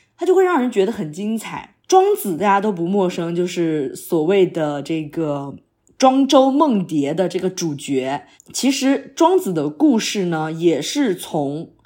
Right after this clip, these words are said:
庄子这本书里面出来的，比如说什么《濠梁之变》、梦蝶，呃，还包括和庄子的老婆有关的，就是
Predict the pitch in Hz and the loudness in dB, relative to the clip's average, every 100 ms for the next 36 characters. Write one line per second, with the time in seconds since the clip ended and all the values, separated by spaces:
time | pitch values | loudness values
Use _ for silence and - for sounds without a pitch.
0 | _ _ 339 349 370 - 349 - 294 190 | _ _ 2 4 2 0 -6 0 2 2
1 | 170 - - 302 330 320 156 165 185 - | 0 -2 -2 4 6 6 4 -4 -6 -6
2 | 285 277 147 147 151 156 156 175 165 151 | 0 2 2 0 -4 -4 -4 -4 -4 -6
3 | - 156 202 196 214 226 233 285 202 170 | 0 0 2 0 -2 -4 0 2 2 2
4 | 254 220 175 151 151 185 - - - _ | 0 0 0 0 2 0 0 -10 -20 _
5 | - 170 175 226 311 330 311 302 165 - | -4 -2 -2 4 4 4 6 6 6 2
6 | 170 170 262 285 180 160 160 143 - 185 | -2 2 2 2 0 0 2 0 0 0
7 | 175 135 202 220 208 165 160 | 0 0 2 2 0 -2 -4